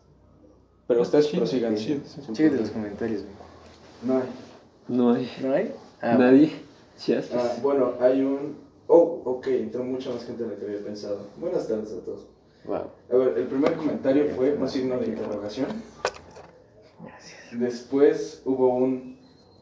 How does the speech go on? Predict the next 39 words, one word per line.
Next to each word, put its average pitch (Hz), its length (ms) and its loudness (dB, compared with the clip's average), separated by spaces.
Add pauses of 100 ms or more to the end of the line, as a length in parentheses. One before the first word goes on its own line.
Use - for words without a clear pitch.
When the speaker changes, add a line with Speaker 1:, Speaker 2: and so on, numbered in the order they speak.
Speaker 1:
S - 400 0
U 131 200 2
S. - 340 4 (840)
¿Qué 139 80 -4
es - 80 -6
sus? - 320 -8 (140)
Speaker 3:
¿S - 280 -10
U 120 180 -6
S? 117 300 -8 (580)
Speaker 2:
Sospechoso. - 520 -10 (640)
Suspect. 139 360 -4 (460)
Speaker 1:
No 117 220 -8
sé. 117 320 -6 (280)
Y 135 120 2
después 156 560 0
hubo 139 220 6
una 143 260 4
carita 120 400 -4
así 117 200 -8
de 110 140 -2
duda. 107 220 -10 (960)
O 143 60 -10
tal 127 180 0
vez 117 160 -4
es - 100 -6
una 110 140 -6
fuck - 240 -12 (160)
face, - 200 -18
no - 60 -20
sé. - 240 -2
Speaker 2:
<laughs> - 60 -12
Speaker 1:
Pero - 840 -8 (380)
Speaker 2:
¿Y 131 100 0
de 131 80 2
Speaker 1:
estamos 135 180 0
Speaker 2:
quiénes 156 220 0
son 151 100 -4
los 139 100 -4
comentarios? - 640 -10